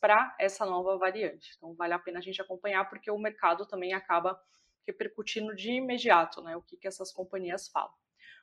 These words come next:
Por volta do meio-dia, o Ibovespa registrava uma queda de um po-, de zero vírgula cinquenta e cinco por cento aos cento e dois mil duzentos e cinquenta e dois pontos. O dólar também caía zero vírgula dezenove por cento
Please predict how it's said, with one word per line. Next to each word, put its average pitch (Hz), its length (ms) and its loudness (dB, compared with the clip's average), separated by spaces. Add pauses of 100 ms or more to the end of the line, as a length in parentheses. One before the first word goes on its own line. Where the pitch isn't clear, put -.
(220)
Por 339 260 2
volta 226 480 6 (140)
do 226 140 8
meio-dia, 202 640 2 (640)
o 202 100 -6
Ibovespa 196 520 2
registrava 202 520 4
uma 214 200 4
queda 202 340 6
de 190 100 -2
um 202 120 -6
po-, 202 260 0
de 185 320 -2
zero 208 320 8
vírgula 214 320 -2
cinquenta 208 360 -6
e - 20 -8
cinco 185 260 -10
por 233 140 -12
cento 214 420 -2 (400)
aos 208 240 4
cento 247 240 -2
e 254 60 -6
dois 208 320 0
mil 208 340 -4
duzentos 202 500 -2
e 202 60 -6
cinquenta 202 400 -8
e 190 40 -6
dois 185 320 -4 (140)
pontos. 185 760 -4
O 208 80 -2
dólar 208 360 6
também 226 300 -4
caía 196 480 4
zero 202 460 6
vírgula 185 420 2
dezenove 180 460 -2
por 247 240 -8
cento 190 420 -2